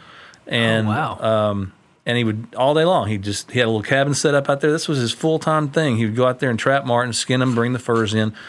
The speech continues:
Speaker 1: And, um, and, but on that show, there was a guy who did, uh, it was a, he would trap birds in nets. I forget the birds, but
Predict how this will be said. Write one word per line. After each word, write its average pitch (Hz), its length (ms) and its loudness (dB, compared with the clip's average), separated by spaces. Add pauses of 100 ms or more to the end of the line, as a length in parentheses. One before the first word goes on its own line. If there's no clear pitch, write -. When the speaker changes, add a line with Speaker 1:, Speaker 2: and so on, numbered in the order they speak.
(440)
Speaker 1:
And, 113 340 2
um, 104 260 -2 (460)
and, 147 320 0 (800)
but 139 340 0
on 147 140 2
that 143 160 0
show, 190 280 2
there 135 120 2
was 123 140 0
a 131 60 2
guy 117 320 2
who 117 520 0 (1000)
did, 123 320 0 (300)
uh, 104 200 0
it 113 60 -2
was 104 140 -6
a, 113 160 -4
he 120 100 -4
would 110 140 -4
trap 156 400 0
birds 123 480 0
in 107 180 2
nets. 170 480 -2 (400)
I - 60 -18
forget 120 320 -4
the 107 80 -8
birds, 98 400 -4
but 98 200 -4